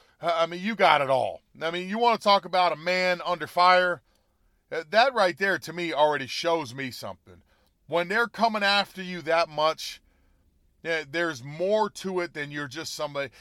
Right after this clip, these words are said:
you're just a bad guy. No, they know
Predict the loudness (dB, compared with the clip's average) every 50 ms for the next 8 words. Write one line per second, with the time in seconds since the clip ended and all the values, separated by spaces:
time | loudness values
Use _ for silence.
0 | -20 _ -14 -12 -12 -12 -12 -12 -12 -10 -6 -6 -4 -4 -6 -8 -10 -10 -8 -8
1 | -10 -12 -16 _ _ _ _ -8 -6 -6 -6 -6 -8 _ _ _ _ _ _ _
2 | -16 -8 -4 -4 -2 -2 -4 -6 -2 0 2 2 2 2 0 -2 -6